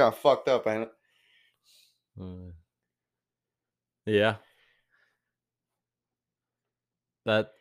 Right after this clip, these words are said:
Speaker 2: nah, I'm not gonna get into that. I was gonna get into biblical history of how they kind of viewed that differently than just strictly bloodlines.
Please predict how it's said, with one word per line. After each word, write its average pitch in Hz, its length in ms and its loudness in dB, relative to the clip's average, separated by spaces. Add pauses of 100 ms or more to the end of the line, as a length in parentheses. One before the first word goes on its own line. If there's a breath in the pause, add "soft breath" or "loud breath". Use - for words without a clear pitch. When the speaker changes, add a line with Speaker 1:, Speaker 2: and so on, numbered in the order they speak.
(400)
Speaker 2:
nah, 98 200 -2
I'm 92 100 -4
not 87 160 -6
gonna 87 180 -8
get 90 140 -4
into 87 220 -6
that. 87 300 -8 (520)
I 110 40 2
was 104 120 4
gonna 101 160 4
get 98 160 4
into 95 200 2
biblical 87 520 -2
history 87 540 -2
of 82 280 -4 (2000)
how 101 180 4
they 98 80 6
kind 95 220 2
of 90 100 0
viewed 92 300 0
that 90 280 4
differently 87 640 -2 (100)
than 92 220 -2
just 87 200 -8
strictly 92 460 -2
bloodlines. 87 880 -2